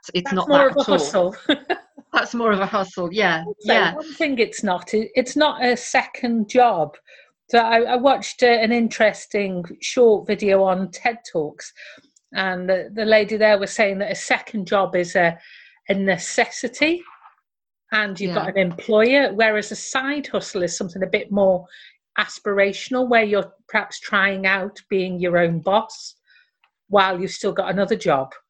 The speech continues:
Speaker 2: So that, that distinction is quite clear as well from everything that I've read.
Speaker 1: And it often, whilst it's not a hobby turned into a, an income generation,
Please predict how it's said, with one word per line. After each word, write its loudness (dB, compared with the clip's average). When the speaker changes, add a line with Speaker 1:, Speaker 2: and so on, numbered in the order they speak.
Speaker 2:
So 0
that, 0
that -2
distinction -6
is -8
quite -6
clear -4
as -4
well 2
from -10
everything -8
that -8
I've -8
read. -8
Speaker 1:
And -6
it -10
often, -4
whilst -4
it's -10
not 0
a 0
hobby 0
turned -2
into -4
a, -2
an -2
income -2
generation, -4